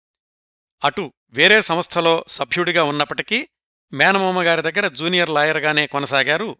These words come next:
రాఘవగారు. చిన్నప్పటినుంచి కూడా మొహమాటం లేకుండా మాట్లాడే అలవాటున్న రాఘవగారు మేనమామగారి దగ్గర అంటూ ఉండేవాళ్లట, "మామా, మొన్న మీరు భక్త ప్రహ్లాద నాటకం ప్రదర్శించారు కదా, అసలు ఆ నాటకంలో ఏముందండి? ఒకటే ప్లాటు,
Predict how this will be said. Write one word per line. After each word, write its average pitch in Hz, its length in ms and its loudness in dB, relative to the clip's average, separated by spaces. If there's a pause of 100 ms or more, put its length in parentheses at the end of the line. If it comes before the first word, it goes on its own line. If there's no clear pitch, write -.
రాఘవగారు. 117 540 -4 (1000)
చిన్నప్పటినుంచి 214 640 -2
కూడా 175 280 -2
మొహమాటం 175 520 0
లేకుండా 160 320 -2
మాట్లాడే 143 520 0
అలవాటున్న 131 520 -4
రాఘవగారు 139 680 -4 (480)
మేనమామగారి 165 680 2
దగ్గర 135 440 2 (120)
అంటూ 175 200 -4
ఉండేవాళ్లట, 131 500 2 (580)
"మామా, 156 420 0 (520)
మొన్న 160 440 0
మీరు 160 680 -2
భక్త - 280 -4
ప్రహ్లాద 190 440 2
నాటకం 165 380 -2
ప్రదర్శించారు 151 640 -4
కదా, 143 420 -2 (480)
అసలు 175 260 4
ఆ 165 60 6
నాటకంలో 196 460 0
ఏముందండి? 170 720 -2
ఒకటే 156 440 -2
ప్లాటు, 160 600 -2